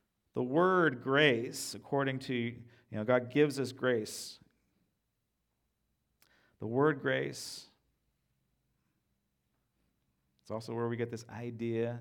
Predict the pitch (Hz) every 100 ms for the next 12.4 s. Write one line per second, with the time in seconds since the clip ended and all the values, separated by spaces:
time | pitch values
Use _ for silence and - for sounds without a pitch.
0 | - 110 107 110 110 110 - - _ -
1 | - - 113 113 113 104 101 92 - 92
2 | 90 - - - - _ _ _ _ _
3 | _ _ _ _ _ _ _ _ _ _
4 | _ _ _ _ _ _ _ _ _ _
5 | _ _ _ _ _ _ _ _ _ _
6 | _ _ 95 104 101 92 - 120 113 98
7 | 107 104 90 80 - - - _ _ _
8 | _ _ _ _ _ - 110 131 139 127
9 | 127 143 139 139 139 147 156 - - -
10 | _ _ _ _ _ _ - 113 117 117
11 | 123 127 135 123 120 135 127 - 104 -
12 | 135 135 139 165